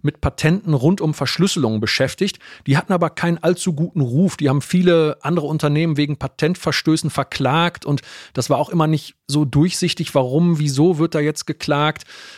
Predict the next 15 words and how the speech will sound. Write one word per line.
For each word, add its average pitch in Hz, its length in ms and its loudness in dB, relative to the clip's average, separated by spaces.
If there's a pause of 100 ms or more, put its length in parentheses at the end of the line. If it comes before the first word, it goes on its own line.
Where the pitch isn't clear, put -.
(100)
Äh, 135 120 -4
dann 143 160 -2
gab's 143 240 0
viele 160 280 0
außergerichtliche 143 760 -4
Einigungen 156 540 2
und 139 160 -4
das 143 160 -4
hat 143 140 -2
Mara 143 400 0
den 139 160 0
Ruf 135 320 -2
eines 135 320 -2
Patent-Trolls 107 1200 0
eingebracht. 123 640 0